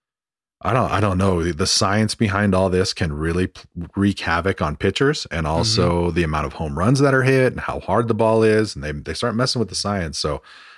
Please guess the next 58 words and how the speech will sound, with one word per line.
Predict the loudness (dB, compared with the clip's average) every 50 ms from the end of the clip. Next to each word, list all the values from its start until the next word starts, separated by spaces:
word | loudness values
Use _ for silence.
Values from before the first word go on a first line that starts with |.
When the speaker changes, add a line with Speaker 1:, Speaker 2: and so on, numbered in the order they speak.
| -8 _
Speaker 1:
that's | -2 -2 0
kinda | 0 0 0 2
getting | 2 2 2 2 2
out | 0 0 0 0
there | -2 -2 -2
too, | 0 0 2 2 2 0 -4 -8 _
where | -2 -2 0 0 0
there's | -2 -2 -4 -4
been | -4 -2
a | -2 0
lot | 0 0 0 0
of | -2
players | -4 -4 -4 -2 -2 -4 -2
that | -2 -4
have | -4 -2
been | -4 -4
hit | -2 -2 -2 -2
by | 0 -2 -2
pitches | -2 -2 -2 0 0 0 0
so | 0 0
far | 0 0 -2 -2
this | -2 -2 -2 -2 0
year, | 0 0 -2 -4 -10 -20 -20 -20 -20 -18 -8 -2
and | 0 0 2
the | 2
Speaker 2:
Mm-hmm. | 2 2
Speaker 1:
pitchers | 0 2 2 2 0
are | 0 0
starting | 0 0 0 0 0
to | -2 -4
complain, | -6 -6 -4 0 0 2 2 2
like, | 0 0 -2 -4
"It's | -4 -2 0
not | 0 2 2
our | 2 2 0
fault | 0 0 0 0 0 0
because | -4 -6 -6 -4 -4 -4 -4 -6
the | -6 -8 -8
balls | -4 -2 0 0 0 0 0
are, | -2 -2 -4 -4 -8 -10 _ -4
are | -4 -2 -4 -4 -6 -6
not | -4 -2 -2 -2 -2 -4
consistent." | -6 -8 -6 -4 -4 -4 -4 -6 -6 -8 -10 -10 _ _ _ _ _ -10
You | -6
know, | -4 -4 -2
sometimes | -2 -2 -2 -2 -2 -2 0 0 -2 -2
they | -2 -4 -4
feel | -4 -2 -2 -2 -2
pretty | 0 -2 -2 -2 0
good | 0 0 0 0
and | 0 0 -2
sometimes | -4 -6 -6 -4 -4 -4 -4 -4
they're | -6 -6
just | -6 -6 -6 -6 -6
horrible. | -4 -4 -4 -4 -4 -6 -6 -6
So | -6 -4 -4 -6 -6 -8 _ -20 -20 -20 -20 -20 -20 -20 -20 _ _ _ -2
I, | 0 2 2 2
I, | 2 0 0 0 -2